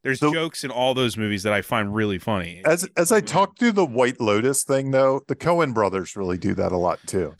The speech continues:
Speaker 1: Totally.
Speaker 2: It's like,
Speaker 1: Coen brothers are
Speaker 2: it's like,
Speaker 1: hilarious.
Speaker 2: "This
Speaker 1: Yeah.
Speaker 2: is a dramatic story, and there's no jokes in it, but you're gonna be laughing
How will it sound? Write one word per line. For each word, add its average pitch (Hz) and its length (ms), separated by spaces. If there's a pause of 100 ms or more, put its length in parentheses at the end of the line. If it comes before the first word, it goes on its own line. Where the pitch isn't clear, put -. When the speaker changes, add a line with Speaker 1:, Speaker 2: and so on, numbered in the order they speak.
(100)
Speaker 1:
Totally. 143 320
Speaker 2:
It's - 140
like, 123 200
Speaker 1:
Coen 220 160
brothers 220 240
are 131 80
Speaker 2:
it's 113 140
like, 127 100
Speaker 1:
hilarious. 92 540
Speaker 2:
"This 170 200
Speaker 1:
Yeah. 214 60
Speaker 2:
is 165 80
a 165 80
dramatic 139 560
story, 107 600 (640)
and 120 280
there's 107 200
no 147 120
jokes 127 440
in 98 160
it, 92 200
but 110 160
you're 135 120
gonna 127 120
be 113 80
laughing 98 560